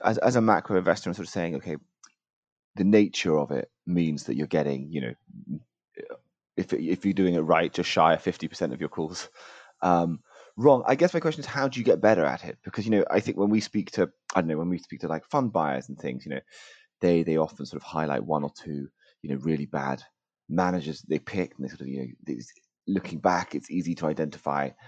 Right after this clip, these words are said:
the red flags and, and obviously then eliminate them in, in the future. And ditto when you kind of to a degree, and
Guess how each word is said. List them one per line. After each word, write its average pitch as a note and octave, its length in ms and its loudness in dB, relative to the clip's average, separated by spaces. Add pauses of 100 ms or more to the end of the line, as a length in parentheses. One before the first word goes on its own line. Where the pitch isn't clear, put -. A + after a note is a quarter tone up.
(140)
the E2 80 -6
red E2 200 4
flags G#2+ 520 2
and, B1+ 120 -8
and F2 160 -2
obviously D#2 280 -4
then D2+ 140 0
eliminate D#2 400 -2
them D#2 160 0
in, D2 80 -6
in D#2 160 -6
the D2+ 80 -8
future. G#2+ 400 -4
And C#3 80 -4
ditto C3+ 380 0
when G2+ 100 -2
you G2 80 -6
kind C#3+ 220 -6
of E2+ 100 -6
to F2 120 -8
a - 20 -6
degree, G2+ 420 -6
and E2 140 -10